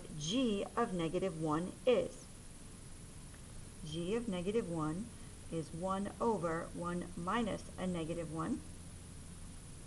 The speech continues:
And that's gonna be a half. So we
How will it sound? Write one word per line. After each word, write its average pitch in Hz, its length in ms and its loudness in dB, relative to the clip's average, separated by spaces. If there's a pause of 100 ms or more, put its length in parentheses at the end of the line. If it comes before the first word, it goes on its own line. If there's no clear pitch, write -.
(1600)
And 170 120 0
that's - 180 -4
gonna 185 200 0
be 170 340 -2 (480)
a 220 100 0
half. 214 360 4 (1700)
So - 220 -6
we 190 100 0